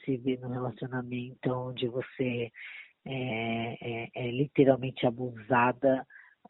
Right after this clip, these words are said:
literalmente agredida com palavras assim: que você é uma puta, que você é uma galinha, que você é uma vagabunda, que você é um demônio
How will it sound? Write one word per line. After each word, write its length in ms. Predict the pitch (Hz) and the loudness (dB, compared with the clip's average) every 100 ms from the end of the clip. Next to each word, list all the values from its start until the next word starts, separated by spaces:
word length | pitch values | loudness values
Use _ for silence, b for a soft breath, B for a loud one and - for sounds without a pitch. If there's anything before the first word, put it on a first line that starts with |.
| - | -8
literalmente 1300 | 135 139 135 131 123 123 123 123 120 - - 127 120 117 | 0 2 4 4 6 2 -2 -2 -4 -4 0 2 2 2
agredida 920 | 123 123 123 123 117 127 127 123 127 | 2 2 2 0 0 0 0 2 0
com 340 | - 127 120 113 - | 0 -8 -10 -10 -2
palavras 600 | 123 117 117 117 120 110 | 2 4 2 0 -2 -2
assim: 420 | 117 - - 120 - - | -4 -4 -6 -6 -10 -6
que 80 | |
você 380 | 127 131 - - | -4 -2 -4 0
é 80 | 120 | 0
uma 200 | 117 120 - | 0 -6 -8
puta, 380 | - 127 127 - | -6 -4 -2 -4
que 200 | - 127 | -4 -4
você 300 | 117 120 - | -4 -4 -2
é 80 | 117 | -2
uma 640 | 117 113 113 113 110 113 - - | -2 -4 -4 -2 -2 -6 -8 -2
galinha, 720 | 120 113 113 117 - - 123 | 0 -2 -6 -16 -12 -8 -8
que 140 | - 123 | -8 -10
você 240 | 120 - | -10 -6
é 40 | 110 | -6
uma 100 | 110 | -2
vagabunda, 1300 | 110 - 110 _ - 117 120 120 120 - 123 120 B B B B B B - | -4 -4 -10 _ -12 -10 -10 -14 -8 0 2 0 B B B B B B -8
que 100 | - | -6
você 640 | 113 113 - - - - 120 | -4 -4 -8 -12 -4 4 4
é 60 | 120 | 4
um 200 | - - _ _ - | -2 -14 _ _ 4
demônio 1000 | - 139 139 147 156 160 160 160 160 160 | 8 8 8 8 10 10 8 6 6 2